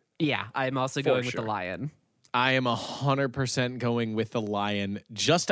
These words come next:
Speaker 3: I'm not even gonna genocide the lions. I am just gonna keep it as, like, a fun party thing. Like, "Hey guys, you wanna see a party trick?" And then, like, I'll, like, build up to a magic trick and then snap my fingers.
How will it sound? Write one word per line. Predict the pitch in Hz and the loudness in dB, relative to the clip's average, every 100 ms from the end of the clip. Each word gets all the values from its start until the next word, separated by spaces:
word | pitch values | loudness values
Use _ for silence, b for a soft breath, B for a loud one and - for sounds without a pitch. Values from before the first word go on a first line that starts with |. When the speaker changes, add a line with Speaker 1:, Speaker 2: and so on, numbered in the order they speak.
| - | 4
Speaker 3:
I'm | 202 339 | 4 4
not | 294 | 2
even | 254 220 | 2 2
gonna | 185 | 0
genocide | 135 127 139 143 110 104 | 2 2 2 2 2 0
the | 95 | -2
lions. | 92 90 92 92 | -2 -2 -4 -4
I | - 180 | 0 2
am | 165 170 | 2 0
just | 143 - | -2 -2
gonna | 135 | -2
keep | - 131 | 0 0
it | 131 | 0
as, | 117 | 0
like, | 123 | 0
a | 120 | 0
fun | - 123 107 | 2 0 2
party | 123 123 104 | 2 2 0
thing. | - 92 90 | -2 -4 -2
Like, | 101 104 - B B | -4 -4 -6 B B
"Hey | 170 160 | 4 6
guys, | 165 151 | 6 6
you | 151 | 4
wanna | 156 | 4
see | 151 170 | 4 4
a | |
party | 131 143 151 | 6 4 4
trick?" | 156 190 151 | 2 2 2
And | 123 | 2
then, | 135 | 2
like, | 131 123 | 2 2
I'll, | 131 117 - | 2 -2 -6
like, | 135 120 120 95 | -2 -2 -2 0
build | 127 123 | 0 0
up | 131 | -2
to | - | 0
a | 107 | 0
magic | 104 107 135 | 0 0 -4
trick | - 143 135 | -4 -2 -2
and | |
then | 120 | -4
snap | - - 127 131 | -2 0 0 0
my | 123 | -2
fingers. | 113 123 135 165 | 0 0 0 0